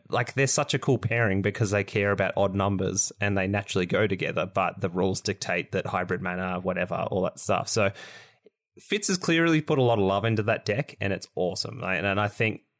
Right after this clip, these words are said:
if I can ever see that, that's my favorite deck to play against, and it, it makes me smile for sure. So, um, I love it. Um, the last question was, and this is pretty much exclusive, just,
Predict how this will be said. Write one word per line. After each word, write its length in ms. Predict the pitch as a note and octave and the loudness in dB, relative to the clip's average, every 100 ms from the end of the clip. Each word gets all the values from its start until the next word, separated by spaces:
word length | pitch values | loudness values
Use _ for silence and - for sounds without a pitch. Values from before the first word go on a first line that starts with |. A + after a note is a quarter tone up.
| - | -4
if 180 | A2+ | -2
I 120 | C3+ C#3 | 0 0
can 180 | D3+ | 2
ever 160 | C3+ G#2 | 2 2
see 300 | - F#2+ F2+ | 0 0 0
that, 220 | F#2 F#2+ | 0 0
that's 180 | F#2+ - | -2 -4
my 120 | F#2 | -6
favorite 380 | F2+ - F2+ - | -6 -6 -6 -6
deck 200 | - - | -10 -10
to 80 | - | -12
play 260 | - E2+ F2+ | -8 -8 -8
against, 320 | - - - | -10 -10 -10
and 100 | F2+ | -10
it, 80 | F2+ | -8
it 140 | E2+ | -10
makes 300 | - F2+ - | -8 -10 -12
me 80 | F2 | -14
smile 380 | - F2 E2+ E2+ | -12 -12 -12 -14
for 160 | - | -14
sure. 320 | F2+ F2+ F2 - | -12 -10 -12 -14
So, 300 | - F2+ F2 | -12 -10 -10
um, 220 | F2+ F2 - _ _ _ _ _ | -12 -16 -20 _ _ _ _ _
I 80 | G#2+ | -8
love 180 | F2 F2+ | -6 -4
it. 100 | G2 - _ - - - | -6 -10 _ -20 -20 -10
Um, 320 | - E3 F#3 - | -4 -2 -2 -2
the 60 | E3 | 2
last 260 | G3+ E4+ | 2 2
question 360 | - G#3+ - D3+ | -2 -2 0 2
was, 300 | B2+ G2+ F#2 | 2 2 0
and 140 | G#2+ | 0
this 160 | C#3 - | 0 0
is 80 | D3+ | -4
pretty 180 | - A#2 | -2 0
much 220 | G2+ - | -2 -4
exclusive, 480 | - - G#2 - F2 | -6 -4 -4 -4 -8
just, 240 | - - | -10 -8